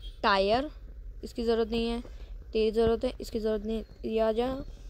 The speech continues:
नहीं, नहीं, ये नहीं, तू आ जा, तू आ जा, तू आ जा, तू भी आ जा,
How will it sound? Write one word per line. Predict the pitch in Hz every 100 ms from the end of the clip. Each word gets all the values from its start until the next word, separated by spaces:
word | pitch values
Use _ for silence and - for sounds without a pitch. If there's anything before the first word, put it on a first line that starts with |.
| - - - - - -
नहीं, | 226
नहीं, | 196
ये | 220
नहीं, | 208 202 - - - - - -
तू | 226
आ | 226
जा, | 254 277 - - - - -
तू | 220
आ | 220
जा, | 233 247
तू | 226 214
आ | 208
जा, | 233 233
तू | 220
भी | 208 208
आ |
जा, | 190